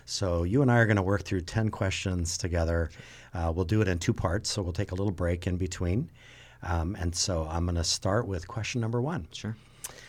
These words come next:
Speaker 1: So, Chris, um, the Classical Academy, um, where you worked for two years, has become the largest brick and mortar K twelve public charter school
Speaker 2: Mm.
Speaker 1: in the state of Colorado.
Speaker 2: Colorado, sure.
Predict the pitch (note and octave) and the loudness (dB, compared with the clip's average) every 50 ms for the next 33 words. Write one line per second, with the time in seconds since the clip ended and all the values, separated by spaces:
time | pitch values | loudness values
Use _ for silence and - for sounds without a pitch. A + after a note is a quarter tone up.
0 | - - G2+ G#2 A#2+ - - - C#3 C3 B2+ - - D3+ D#3 - - - - - | -18 -16 -14 -10 -4 0 4 6 6 6 4 4 4 6 6 6 4 2 4 6
1 | B2+ B2 A#2+ A#2 A2+ A2 A2+ A2+ - - A2+ - - - - C#3 D3 E3 D#3 - | 8 10 10 10 10 8 6 4 2 0 -2 0 0 -4 -2 2 2 4 4 4
2 | D#3 - - - A2 G2+ G2 E2+ - - F2+ F#2 F#2 G2 G2+ F#2 F2 D2+ C#2+ D2+ | 4 2 2 2 4 4 4 2 0 0 2 2 4 4 4 2 2 2 0 -2
3 | D#2+ - - - - F2 E2 D#2+ E2 F2 F#2 F#2+ F#2+ F#2 F#2+ F#2+ F#2+ F#2 F#2 G2+ | -4 -6 -8 -8 -6 -4 -2 -2 -2 -2 -2 0 2 2 2 2 2 2 2 2
4 | F#2+ F2+ F2 - - - F#2 F2+ F2 F2 E2+ E2 E2 E2 - - - - G#2 F#2+ | 0 0 -2 -6 -6 -2 0 2 2 4 4 2 2 0 -2 -4 -2 0 0 2
5 | F2 E2+ F2+ F2 E2+ E2 D2+ D#2 D#2 - - - - - - - - - - - | 2 2 2 4 4 4 2 0 0 -2 -4 -6 -8 -12 -20 -20 -20 -20 -20 -20
6 | - - - A#2 F#2+ G#2+ B2+ - - C#3 C3+ B2 G2+ G2 G2 G2 G2 G2+ A#2 B2 | -14 2 2 2 4 4 0 4 6 6 6 6 6 4 4 4 4 4 4 2
7 | A#2 - C#3+ B2+ - - - - G#2+ G2 - G2 G2 G#2 G#2+ - - G2+ F#2 F#2 | 4 2 0 2 2 0 -4 -4 -10 -6 0 2 2 2 2 2 0 0 2 2
8 | F2+ F2+ F2+ F#2 F#2 F2+ F#2 F#2 F2 E2+ E2+ F2+ - - G#2 G2 F#2+ - - - | 0 0 0 0 0 0 0 0 0 0 -2 -4 -4 0 0 0 0 -2 -2 0
9 | F#2 F2 E2+ E2 - - - - G#2 F2 F#2+ F#2 E2+ - - - - F#2+ F#2 F#2 | 2 2 0 0 -2 -6 -4 -4 -4 -2 -2 -4 -6 -6 -8 -6 -4 -2 -2 -2
10 | F#2 F#2 E2+ - - - G2+ F2+ E2+ E2+ E2+ A#2 A2+ G#2 F2 F2 F2 E2 - - | -2 0 -2 -2 -2 -2 -2 -2 0 0 0 0 0 0 0 0 0 0 -2 -2
11 | - G2+ F2 E2 E2 E2 - - - F#2+ G2 F#2+ G2+ G#2+ G#2+ A2 B2 A2+ F2 - | -2 -2 -2 0 0 -2 -4 -6 -8 -6 -6 -4 -4 -4 -4 -4 -4 -6 -8 -8
12 | - - A2+ A#2+ | -8 -6 -6 -6